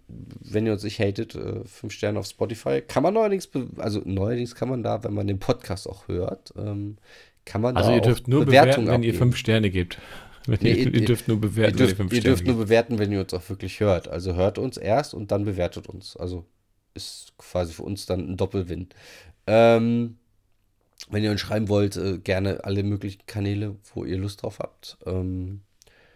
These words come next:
Speaker 1: und schaut beim Sören gern mal in die Streams rein. Das ist echt cool. Ähm,
Speaker 2: Ja, Link, Link packt Mick in die Shownotes.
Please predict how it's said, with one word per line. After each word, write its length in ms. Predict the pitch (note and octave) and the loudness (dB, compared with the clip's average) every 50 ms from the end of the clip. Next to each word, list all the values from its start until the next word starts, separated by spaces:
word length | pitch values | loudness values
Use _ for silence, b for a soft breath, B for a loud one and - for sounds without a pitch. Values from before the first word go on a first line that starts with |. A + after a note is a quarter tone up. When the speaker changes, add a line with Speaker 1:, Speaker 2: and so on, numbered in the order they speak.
| b b b b b _ - | b b b b b _ 0
Speaker 1:
und 260 | A2 A#2+ A#2+ A#2+ - - | 2 2 2 2 -4 -6
schaut 280 | G2+ - D#3 E3 G#3 | -6 -4 -4 -4 0
beim 160 | - A3 G#3 | 0 2 2
Sören 240 | D3+ C#3+ E3+ F#3 F3 | 2 2 0 0 2
gern 160 | D#3 D#3+ D#3+ | 2 2 2
mal 240 | E3 D#3+ D#3 D3 - | 2 2 2 2 2
in 140 | - C#3+ C#3+ | 0 -4 -4
die 180 | C#3 C#3 C#3 C3 | -4 -4 -4 -6
Streams 480 | - - - - A#2+ A#2+ A#2 - - | -8 -10 -10 -8 -8 -8 -8 -8 -10
rein. 180 | G2 F#2+ F2 E2+ _ _ _ _ | -10 -10 -10 -12 _ _ _ _
Das 360 | - - - - - - - - | -16 -16 -14 -14 -18 -18 -20 -20
ist 120 | - - - | -16 -12 -12
echt 180 | - - - _ - | -12 -12 -12 _ -6
cool. 200 | B2 A#2+ A2+ G2+ G2+ _ _ _ _ - | -4 -4 -4 -6 -8 _ _ _ _ -14
Ähm, 400 | A2 G2+ G2 G2 G2 G2 F#2+ F#2+ _ _ - | -10 -8 -6 -6 -6 -8 -10 -12 _ _ -12
Speaker 2:
Ja, 220 | C#2+ D2 D2+ D#2 | -6 -4 -2 -2
Link, 420 | E2 D#2 F2+ F#2+ A2 A2+ A2 - - - | -2 0 2 2 2 2 0 -2 -6 -2
Link 280 | - F#2+ A#2 A#2+ A#2 | 2 2 2 2 2
packt 240 | - A2 F#2+ - - | 0 -2 -2 0 -2
Mick 180 | A2 G2+ - - | -4 -2 0 0
in 80 | F#2+ F#2 | 0 0
die 100 | F2+ E2+ | 0 0
Shownotes. 580 | - - E2+ E2+ F2 E2+ E2+ E2+ - - - | -2 -2 0 0 0 -2 -2 -4 -6 -10 -20